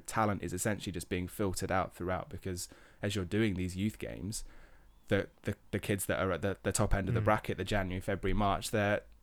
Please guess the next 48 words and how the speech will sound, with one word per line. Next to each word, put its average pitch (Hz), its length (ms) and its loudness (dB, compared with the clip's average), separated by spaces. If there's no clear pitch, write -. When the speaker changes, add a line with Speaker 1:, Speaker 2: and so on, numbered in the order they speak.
Speaker 1:
they're 117 260 4
almost 113 280 4
a 107 60 2
year 107 200 4
older 101 280 4
than 87 160 -2
people 98 180 -2
born 95 200 0
in, 90 60 -4
like, 98 140 0
the 98 80 -4
players 98 300 2
born 92 160 0
in 85 40 -4
December. 92 540 0
So - 180 0
one 123 140 8
of 120 80 6
the 113 60 6
things 107 240 4
the 101 80 2
Belgians 98 340 4
did 101 180 0
was 90 160 0
they 95 200 0
started 131 320 6
to 123 80 4
run 117 260 8
two 117 300 6
separate - 380 0
squads 113 380 4
at - 80 -4
youth 95 220 0
level, 87 120 0
basically. 87 400 -2
So 95 180 0
one 104 320 4
for 101 120 -4
kids 98 240 -2
born 92 240 0
in 90 80 -2
the 92 60 -2
first 120 260 6
six - 220 -2
months 95 200 -2
of - 40 -8
the 92 60 0
year, 90 280 0